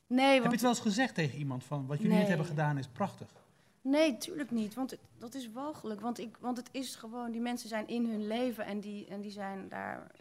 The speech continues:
Speaker 1: die, die zijn met iets bezig. En ik mag blij, ik mag blij zijn dat ik luister, dus dat ik dat opvang en dus dat ik ontroerd raak in een tram f-,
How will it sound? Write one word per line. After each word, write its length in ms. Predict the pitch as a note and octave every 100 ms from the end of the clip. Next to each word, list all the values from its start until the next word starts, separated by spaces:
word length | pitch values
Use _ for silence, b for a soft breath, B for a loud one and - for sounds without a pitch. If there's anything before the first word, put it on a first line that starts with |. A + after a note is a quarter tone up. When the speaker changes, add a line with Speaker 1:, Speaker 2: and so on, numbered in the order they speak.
| -
Speaker 1:
die, 320 | F#3 F#3+ C3
die 180 | G3+ G#3
zijn 220 | A3 G#3+
met 140 | G3+ A3
iets 180 | G3
bezig. 360 | - B3 B3 A3
En 120 | F#3+
ik 240 | - A3 - b b b b b b b _
mag 460 | - G#3+ G#3+ - F3+
blij, 200 | G#3 G3
ik 120 | E3+ - _
mag 280 | - A3+ F#3+
blij 280 | G#3 G3+ A3+
zijn 340 | A3+ G#3 G3 -
dat 200 | - G#3+ A3
ik 80 | - _ _ _ _ -
luister, 720 | G#3 B3 E4 - - F#3+ F#3+
dus 200 | F#3 A3
dat 160 | A3 A3
ik 60 |
dat 180 | G3 G3
opvang 360 | G#3+ G#3+ G#3+ G3
en 120 | F#3
dus 160 | G3+ G3
dat 140 | G3+
ik 140 | G#3 -
ontroerd 460 | G3 G3 A#3 A3
raak 400 | G3 G#3+ F#3+ F#3+
in 180 | - G3+
een 160 | F#3+ F#3
tram 540 | - A3+ A#3 F#3 -
f-, 160 | -